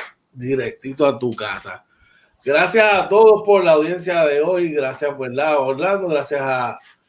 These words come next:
a todos. De verdad, este proyecto es para ustedes. Todos los días elevamos la barra para tratar de estar, ser mejor. Nuestra competencia somos nosotros mismos, cada día tratando de hacerlo mejor.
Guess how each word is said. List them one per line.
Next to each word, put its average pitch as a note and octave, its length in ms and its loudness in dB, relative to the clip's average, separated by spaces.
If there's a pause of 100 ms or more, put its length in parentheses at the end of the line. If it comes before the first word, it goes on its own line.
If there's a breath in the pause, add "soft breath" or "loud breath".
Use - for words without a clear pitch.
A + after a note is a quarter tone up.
(200)
a A2+ 180 -14
todos. F3 360 -2
De C#3 80 0
verdad, C#3 440 -4 (160)
este B2 220 -10
proyecto C3 400 -4
es - 60 -2
para C3 140 -6
ustedes. E3 360 -4
Todos C3+ 220 -2
los C3 160 0
días C#3 260 -2 (640)
elevamos B2 520 -4
la A#2+ 120 -2
barra C#3+ 580 0
para A#2 240 -6
tratar A#2 300 -10
de B2 80 -8
estar, B2+ 340 -6
ser B2+ 200 -8
mejor. D#3+ 420 -2 (360)
Nuestra C3+ 300 -6
competencia C#3 580 -4
somos D#3+ 300 -4
nosotros D#3 460 -2
mismos, E3 420 -2
cada C#3+ 320 0
día C#3+ 320 2
tratando A#2+ 400 -6
de B2 60 0
hacerlo A#2+ 360 -6
mejor. G2+ 300 -14